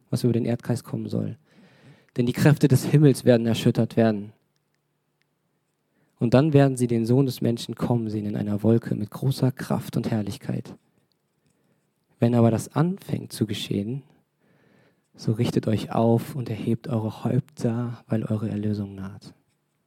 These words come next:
Ich will dazu sagen, man kann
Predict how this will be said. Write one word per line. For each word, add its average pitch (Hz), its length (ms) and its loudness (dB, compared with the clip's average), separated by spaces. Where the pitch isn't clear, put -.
Ich - 80 -4
will 127 80 4
dazu 120 240 0
sagen, 113 160 4
man 113 100 0
kann 160 260 0